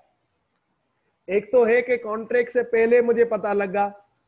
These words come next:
उसके बाद मैंने contract करने से पहले ही मुझे पता था कि fraud हो रहा है मेरे साथ, फिर भी मैंने contract किया।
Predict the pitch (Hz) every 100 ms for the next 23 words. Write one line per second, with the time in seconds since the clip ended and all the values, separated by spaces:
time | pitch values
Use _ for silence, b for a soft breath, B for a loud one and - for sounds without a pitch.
0 | _ _ _ 185 - 214 196 202 208 208
1 | 208 - - 185 202 226 226 226 208 208
2 | 226 220 233 226 202 208 220 226 226 208
3 | 202 202 190 190 185 196 185 190 180 175
4 | 190 156 165 185 185 175 175 175 175 -
5 | 156 175 190 196 190 175 175 175 170 165